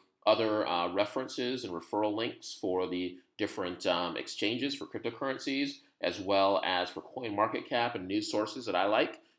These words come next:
and other YouTubers that, uh, do the, uh, stories about cryptocurrency on a pretty much a daily basis, and I think are a good source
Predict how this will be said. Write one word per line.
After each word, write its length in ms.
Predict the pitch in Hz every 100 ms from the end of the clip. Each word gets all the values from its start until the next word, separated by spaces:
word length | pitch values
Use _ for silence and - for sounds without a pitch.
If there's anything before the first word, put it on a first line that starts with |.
| -
and 100 | 92
other 160 | 92
YouTubers 680 | 85 101 101 110 117 131 95
that, 320 | 90 87 - 90
uh, 320 | 92 92 90 - _ -
do 220 | 92 101
the, 320 | 95 90 90
uh, 120 | 87 82
stories 500 | - 90 90 87 85
about 260 | 85 -
cryptocurrency 840 | 101 98 - 92 87 - 90 87 - _ -
on 140 | 85
a 40 | 87
pretty 180 | - 101
much 160 | 90
a 40 | 87
daily 300 | 90 82 82
basis, 400 | 80 76 - -
and 80 | 76
I 40 |
think 160 | - 82
are 40 |
a 80 | 76
good 180 | 87 -
source 420 | 85 78 -